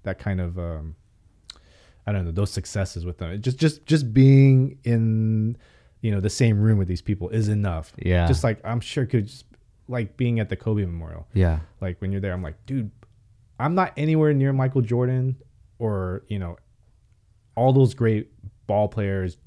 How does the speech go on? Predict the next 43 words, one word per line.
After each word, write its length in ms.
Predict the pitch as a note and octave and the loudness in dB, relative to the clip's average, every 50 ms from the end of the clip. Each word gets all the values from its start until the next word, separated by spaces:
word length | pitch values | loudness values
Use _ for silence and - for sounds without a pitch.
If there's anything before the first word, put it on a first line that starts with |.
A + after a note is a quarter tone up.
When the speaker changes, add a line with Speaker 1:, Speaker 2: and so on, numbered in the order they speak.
| _ _ | _ _
Speaker 1:
J-Lo, 420 | _ - - G2 G2 G2 G2 F#2+ F#2+ | _ -12 -10 -8 -8 -8 -8 -8 -8
whatever," 300 | F#2+ F#2+ G2 G#2 A2 G2 | -8 -8 -8 -8 -8 -10
but 240 | - - A2 F#2+ - | -8 -10 -10 -12 -10
to 100 | - - | -18 -12
just 220 | - A#2+ A2 - | -10 -10 -10 -8
say, 260 | - A#2 A2+ A2 - - | -8 -6 -6 -6 -6 -10
"Man, 260 | G#2 A#2+ B2+ A#2 G#2+ G2+ - | -10 -10 -8 -8 -8 -10 -10
I'm 200 | G#2 A#2 A#2 - _ _ _ _ _ _ _ | -10 -10 -10 -12 _ _ _ _ _ _ _
never, 540 | - A#2 C3 C3+ C3+ C3+ C3+ B2+ B2+ A#2 - - _ - - - _ _ _ _ _ _ _ _ - | -6 -2 -2 0 2 2 2 2 0 0 -4 -8 _ -20 -20 -20 _ _ _ _ _ _ _ _ 0
you're 120 | - C3 | 2 2
never 180 | C#3 C#3+ C#3 C#3+ | 4 4 4 4
gonna 120 | C3+ B2 | 2 4
get 140 | A2+ B2 A2+ | 2 0 0
this 140 | A2+ A2+ G#2 | 0 -2 0
moment 300 | A2+ A2 A2+ A2+ A2 G#2 | 0 0 0 0 0 -2
again," 240 | G2 G#2+ G#2+ G2 F#2 | -2 -4 -4 -4 -6
to 40 | |
say, 240 | F2 - A2 G#2 G2 - - - | -6 -4 -4 -4 -4 -6 -8 -12
"I'm 180 | C3+ C3+ D3+ | -10 -8 -8
in 140 | D#3+ D#3 D3+ | -6 -6 -6
this 160 | C#3+ A#2+ - | -6 -6 -4
room 240 | C3+ C#3 C#3+ C#3 B2+ | -2 -2 0 0 -2
with, 160 | A2 G#2 G2 | -2 -4 -6
like, 180 | G2+ G2 F#2 - | -8 -10 -10 -8
my, 220 | G#2 G#2 G2+ F#2+ - - - - - - | -8 -8 -8 -8 -10 -16 -20 -20 -18 -12
my 140 | - G#2 G2 | -10 -8 -8
heroes." 520 | F#2+ - - D#3+ G3+ F#3 D#3 B2+ A2 G2+ | -8 -6 -6 -6 -4 -4 -4 -4 -6 -8
That's 260 | G2 A#2 A2+ A2 - - | -8 -10 -10 -10 -12 -14
incredible. 760 | - G#2+ A2 - - - D3 D3 D3 C#3 A#2 F#2 E2+ D#2+ D#2 | -10 -10 -10 -10 -8 -6 -2 0 0 0 0 -2 -4 0 6
Speaker 2:
Yeah. 300 | G#2+ A2 G#2+ F#2 E2 D2+ - - _ _ _ | 6 8 8 8 4 2 -4 -8 _ _ _
Speaker 1:
Right? 160 | - G2+ G#2 | -10 -8 -6
So 120 | - A2 | -6 -6
that's 220 | F#2+ A2+ A2 - - | -4 -4 -4 -4 -4
kinda, 240 | - - C3 B2 | -2 -2 0 0
that 120 | G#2 A2 A#2 | 0 0 -2
was, 100 | A#2+ A2 | 0 -2
like, 120 | A#2 G2+ - | -2 -4 -6
a 40 | F#2+ | -8
s-, 120 | - - - | -10 -10 -10
a 80 | - G2 | -8 -6
much 300 | F#2+ G2+ A2 A2+ - - | -4 -2 -2 -4 -4 -8
smaller 500 | - - - - G#2+ G2+ A2 A#2 G#2+ G#2 | -18 -14 -8 -4 -2 -2 0 0 -2 -2
scale 600 | - - - A2+ G#2 G2+ G2+ G2 F#2+ F2+ F2 - | -4 -6 -6 -6 -4 -4 -4 -4 -6 -6 -8 -12